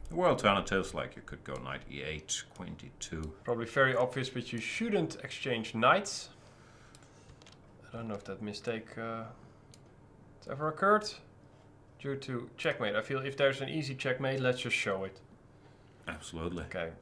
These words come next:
Speaker 2: So, but you could retreat the knight to e eight, h four to exchange the dark squared bishops. Yeah.
Speaker 1: Yeah.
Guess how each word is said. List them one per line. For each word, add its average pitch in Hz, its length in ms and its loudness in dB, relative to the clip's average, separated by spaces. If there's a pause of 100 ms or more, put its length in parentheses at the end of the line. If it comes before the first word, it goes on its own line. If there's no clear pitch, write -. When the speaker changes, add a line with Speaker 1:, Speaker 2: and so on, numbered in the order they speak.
(240)
Speaker 2:
So, 110 180 -2
but 123 240 6
you 139 120 6
could 131 340 -2
retreat 131 460 2
the 127 60 -2
knight 123 260 6
to 127 180 -4
e 127 160 0
eight, 117 340 -2
h 113 220 -6
four 113 420 -6
to 120 120 -2
exchange 117 540 0
the 117 80 -2
dark 107 260 4
squared - 340 -2
bishops. - 380 -8 (1300)
Yeah. - 100 -6 (300)
Speaker 1:
Yeah. 247 140 -4